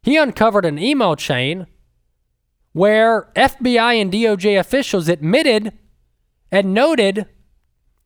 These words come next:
that the whole fisa warrant using the dirty dossier that Hillary Clinton paid for,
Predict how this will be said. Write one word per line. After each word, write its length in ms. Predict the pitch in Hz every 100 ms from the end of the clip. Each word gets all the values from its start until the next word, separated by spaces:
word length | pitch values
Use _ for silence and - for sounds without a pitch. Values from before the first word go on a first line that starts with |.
| _
that 220 | 165 226 226
the 100 | 208
whole 200 | 214 202
fisa 640 | - 220 294 285 277 226
warrant 540 | 160 277 269 202 202 - _ _ _ -
using 420 | 190 247 240 226
the 100 | 185
dirty 320 | 165 247 240
dossier 600 | 208 220 - 185 190 233
that 140 | 175
Hillary 320 | 151 185 202 190
Clinton 280 | 196 180
paid 260 | 156 196 254
for, 380 | - 160 175